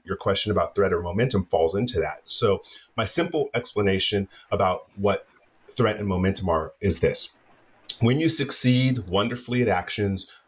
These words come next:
you collect momentum into your team pool. It maxes out at six. That momentum can be used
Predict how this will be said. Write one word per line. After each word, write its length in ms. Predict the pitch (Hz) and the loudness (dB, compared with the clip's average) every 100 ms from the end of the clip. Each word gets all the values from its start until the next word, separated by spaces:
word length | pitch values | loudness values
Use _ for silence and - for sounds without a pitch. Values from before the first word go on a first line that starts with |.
| _ - | _ -6
you 160 | 90 | -4
collect 580 | 95 101 92 87 - - - _ _ _ _ _ _ _ _ - | 0 2 2 0 -4 -6 -6 _ _ _ _ _ _ _ _ 0
momentum 720 | 104 104 98 90 - 82 82 - - | 4 6 4 0 -4 -4 -6 -14 0
into 260 | 107 - | 0 2
your 140 | 95 85 | 2 2
team 300 | - 90 82 | 2 2 2
pool. 440 | - 90 85 85 - | 2 2 2 2 -2
It 180 | 101 | 0
maxes 380 | 98 80 - 85 | 0 -2 -2 -2
out 180 | 80 78 | -2 -2
at 100 | 76 | -2
six. 560 | - - - - - - - _ _ _ _ _ _ _ 101 | -2 -2 -4 -4 -6 -8 -20 _ _ _ _ _ _ _ -2
That 300 | 107 143 147 | 0 0 -2
momentum 560 | 143 139 110 117 120 | -2 0 -2 0 -2
can 160 | - 123 | -2 -4
be 80 | 151 | -2
used 600 | 131 98 87 85 85 | 0 0 0 -2 -4